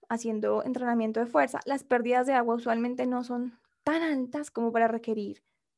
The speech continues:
algo diferente al agua. O sea, hablar de una bebida deportiva, pues no tanto, ¿m? Así que tu hidratación acá,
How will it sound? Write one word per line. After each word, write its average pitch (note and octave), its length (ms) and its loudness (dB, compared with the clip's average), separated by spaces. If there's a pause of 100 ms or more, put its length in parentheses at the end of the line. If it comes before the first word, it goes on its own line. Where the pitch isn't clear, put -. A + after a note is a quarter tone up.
(120)
algo G#3 240 0
diferente G#3+ 380 -2
al G3+ 100 0
agua. - 340 2
O - 20 -20
sea, E3+ 340 2
hablar F#3+ 280 2
de G3 100 -2
una G3+ 180 -2
bebida A3 240 2
deportiva, A#3+ 560 -2 (560)
pues A#3+ 200 6
no F3+ 160 -6
tanto, A3+ 380 0 (120)
¿m? B3+ 160 -4 (400)
Así A#3+ 240 0
que A3+ 120 4
tu A#3+ 120 -2
hidratación D4 680 2
acá, D#4+ 440 0